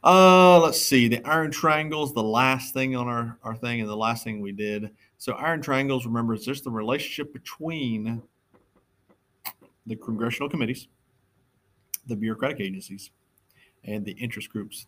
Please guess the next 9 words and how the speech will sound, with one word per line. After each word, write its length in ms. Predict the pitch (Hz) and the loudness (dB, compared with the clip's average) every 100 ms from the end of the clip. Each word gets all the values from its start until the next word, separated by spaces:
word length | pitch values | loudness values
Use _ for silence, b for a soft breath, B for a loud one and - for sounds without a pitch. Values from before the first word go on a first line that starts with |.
| - | -14
lobbyists, 600 | 98 95 98 95 - - | -10 -8 -10 -12 -14 -14
whoever, 540 | 127 139 123 107 98 - | -2 0 0 -2 -10 -14
whoever's 560 | 139 147 139 110 104 - _ 113 | -12 -4 -2 -4 -8 -14 _ -10
working 320 | 104 104 98 | -8 -6 -8
with 180 | 98 92 | -8 -10
the, 180 | 95 92 | -10 -10
uh, 180 | 92 90 _ _ _ _ _ - | -12 -14 _ _ _ _ _ -16
the 120 | 101 | -14
committees. 380 | - - - | -10 -10 -10